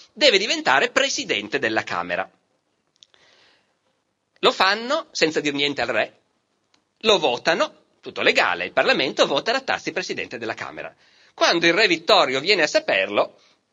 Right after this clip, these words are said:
è furibondo con Cavour, perché a lui Rattazzi non piace per niente in quel momento, poi imparerà ad apprezzarlo, ma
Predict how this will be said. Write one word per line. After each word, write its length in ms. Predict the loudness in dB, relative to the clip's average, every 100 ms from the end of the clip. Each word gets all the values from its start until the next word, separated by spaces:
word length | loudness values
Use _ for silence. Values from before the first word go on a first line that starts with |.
| _
è 100 | -4
furibondo 680 | 0 2 4 4 4 0 -4
con 180 | -2 -2
Cavour, 400 | -2 -2 -4 -4
perché 220 | -2 0
a 20 |
lui 140 | 2 2
Rattazzi 440 | 2 0 -2 -6
non 160 | -8 -4
piace 300 | -4 -4 -6
per 140 | -2
niente 400 | 0 0 0 -2
in 60 | -2
quel 120 | -2
momento, 480 | 0 2 0 -2 -4
poi 140 | -2
imparerà 320 | 0 2 2
ad 100 | 0
apprezzarlo, 540 | -4 -10 -6 -4 -4
ma 120 | -4